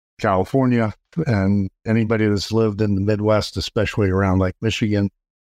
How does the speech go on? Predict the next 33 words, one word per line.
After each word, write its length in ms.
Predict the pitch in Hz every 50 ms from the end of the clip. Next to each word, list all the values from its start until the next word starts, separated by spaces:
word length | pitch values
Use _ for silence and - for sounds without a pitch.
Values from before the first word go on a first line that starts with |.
| - -
knows 260 | 107 104 104 101 92
that 260 | 101 98 95 101 -
wind 380 | - 107 110 107 107 107 104 101
and 140 | 95 95
the 80 | 90 90
cold 480 | - - 117 110 101 101 101 101 95 95
is 100 | 87 -
something 400 | - - 107 98 - - 98 95
else 280 | 95 95 95 92 -
to 100 | - 95
deal 180 | 85 101 101 98
with. 240 | 98 101 98 - -
And 140 | 101 92
she's 240 | - - 123 113 98
a 60 | 104
little 220 | 101 101 104 95 90
five-foot 640 | - - - 101 101 98 - - - 113 101 98 _ _ _ _ _ _ _ _ _ _ _ _ _ _ -
peanut. 380 | - 120 113 104 101 98 107 - _ -
And, 340 | - 113 98 95 95 95 92
uh, 440 | 92 90 90 90 92 95 92 - - - _ _ _ _ -
she, 340 | - - - 113 107 104 101 _ _ _ -
she 200 | - 107 107 104
dripped 440 | 95 95 95 95 120 131 131 _ -
on 200 | 120 113 110 101
him 180 | 113 120 117 127
until 360 | 113 95 - - 107 101 101
he 120 | 104 101
found 580 | 90 - - 107 104 104 104 104 104 104 104 107 - -
a, 440 | 98 92 92 92 92 92 92 90 95
uh, 260 | 92 90 87 90 87 - _ _ _ _ _ _ _ _ _ -
a 80 | 98
job 380 | - 95 107 104 98 98 95 98
in, 280 | 98 95 90 92 95